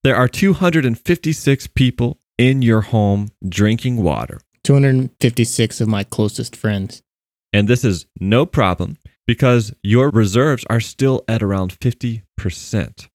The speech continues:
Speaker 1: Now, David, this is the most important moment in this example. I need you to pay attention, David, because while there is still fifty percent left in your reserves, it all gets depleted in the very last moment, day ten. And once that reserve is gone,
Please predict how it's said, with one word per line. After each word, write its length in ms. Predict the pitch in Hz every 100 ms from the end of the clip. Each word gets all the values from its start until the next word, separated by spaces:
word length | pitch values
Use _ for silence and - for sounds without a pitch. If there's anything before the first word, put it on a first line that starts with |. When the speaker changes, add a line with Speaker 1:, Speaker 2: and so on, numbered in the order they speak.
| _ _
Speaker 1:
Now, 220 | 113 104
David, 380 | 92 113 101 85 -
this 180 | 131 147
is 140 | 139
the 80 | 135
most 520 | 123 120 131 135 -
important 540 | 123 - - 120 117
moment 380 | 101 104 104 101 -
in 140 | 98
this 240 | 90 87 -
example. 520 | - - 85 82 82
I 60 | 82
need 160 | 92
you 60 | 87
to 60 |
pay 140 | 92 92
attention, 340 | - 92 90
David, 280 | 85 85 85
because 420 | 92 - 120 101 _
while 160 | 113 117
there 180 | 135
is 160 | 120 123
still 280 | - 165 139
fifty 400 | - 165 - 170
percent 500 | 156 131 - 139 -
left 420 | 98 113 113 - -
in 200 | 127 139
your 140 | 131
reserves, 640 | 104 92 98 82 - - - _ _
it 200 | 120 123 -
all 480 | 113 131 131 131 123
gets 300 | 123 117 -
depleted 580 | 107 - 110 104 104 -
in 180 | 92
the 100 | 87
very 400 | 76 92 101 101
last 420 | 92 95 92 90 -
moment, 380 | 87 85 76 -
day 220 | - 95 92
ten. 480 | - 104 98 69 _ _ _
And 180 | 101 110
once 220 | 139 139
that 240 | 143 123
reserve 500 | 104 110 113 113 113
is 160 | 98 82
gone, 600 | 80 107 139 95 58